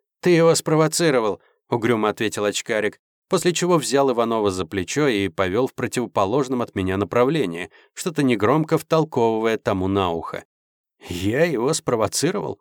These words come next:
дернув бровью, пробормотал я, глядя им вслед. "Разве я сказал хоть слово неправды?" "Сынок", ко мне подошла маман и неодобрительно покачала головой. "А если бы он тебя зацепил?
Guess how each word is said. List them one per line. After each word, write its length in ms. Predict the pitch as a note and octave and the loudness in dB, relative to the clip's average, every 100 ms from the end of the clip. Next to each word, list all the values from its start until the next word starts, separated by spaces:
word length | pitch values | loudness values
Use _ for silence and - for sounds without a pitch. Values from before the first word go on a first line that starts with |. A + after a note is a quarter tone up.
| _ | _
дернув 460 | G#2+ A#2 A2+ G#2+ F#2 | -2 2 2 2 -2
бровью, 400 | F#2+ A#2+ A#2 A2 | 2 2 2 -2
пробормотал 720 | A2 G2 G#2+ G#2+ G#2 A2 G2+ | -2 -2 -2 -2 -2 -2 -2
я, 220 | F#2+ A2 | 0 0
глядя 340 | G2 G2+ F#2+ G2 | 2 0 2 0
им 120 | G2+ | 0
вслед. 400 | - G2 F#2 - _ _ _ | -2 -2 -4 -6 _ _ _
"Разве 460 | - A2+ C#3 A2 B2 | -6 0 0 0 0
я 100 | C3+ | 0
сказал 500 | - C3 G2 F#2+ C3 | 0 0 0 0 -2
хоть 220 | D3 F#3 | -2 -4
слово 340 | - G3+ D#3+ A#2+ | 0 2 2 2
неправды?" 600 | B2 C#3+ A#2 F2 F2 - _ _ _ _ _ | 0 2 2 2 -4 -6 _ _ _ _ _
"Сынок", 540 | - F3 F3+ D#3+ - - _ | -4 0 2 0 -2 -16 _
ко 100 | G2 | -2
мне 180 | G2+ D3 | 2 2
подошла 440 | D#3+ D#3 - D3+ | 2 0 0 0
маман 420 | D3+ C3+ A#2 G#2+ G2+ _ - | 2 2 2 0 -2 _ -6
и 100 | G#2 | 0
неодобрительно 720 | G#2 G2+ F#2+ A2 C3 C3+ C3+ | 2 2 0 0 -2 -2 -2
покачала 640 | - - D3 - G2+ G#2 | -4 -4 -4 0 0 0
головой. 560 | F#2+ A#2 B2+ A2 E2 - _ _ - | 0 2 4 2 -2 -6 _ _ -2
"А 120 | E3+ | 2
если 260 | E3 D#3+ D#3+ | 4 2 0
бы 120 | D3+ | 2
он 140 | D#3+ | 2
тебя 240 | D#3+ D#3 D#3+ | 2 0 0
зацепил? 580 | D#3 D#3 F3 D#3+ C3+ | 0 -2 -2 0 -2